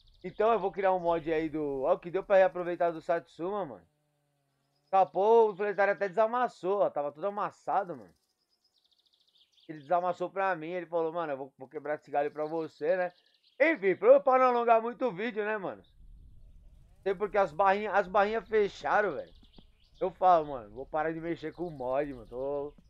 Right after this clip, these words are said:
olha, não tá nem cre-, eu acho que o personagem ficou invencível agora, né, mano? Deu pra recuperar o nosso volante, porque o volante não entortou, né, mano?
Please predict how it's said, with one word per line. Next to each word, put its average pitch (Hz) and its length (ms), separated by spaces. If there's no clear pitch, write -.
olha, 160 280
não 131 120
tá 160 140
nem 175 160
cre-, 185 340
eu 143 80
acho 165 180
que 175 60
o 190 420
personagem 170 520
ficou 175 280
invencível 180 680
agora, 127 380
né, 127 120
mano? 107 160
Deu 196 100
pra 240 120
recuperar 220 440
o 208 40
nosso 208 280
volante, 190 440
porque 165 200
o 185 80
volante 180 380
não 185 100
entortou, 214 680
né, 226 160
mano? 120 280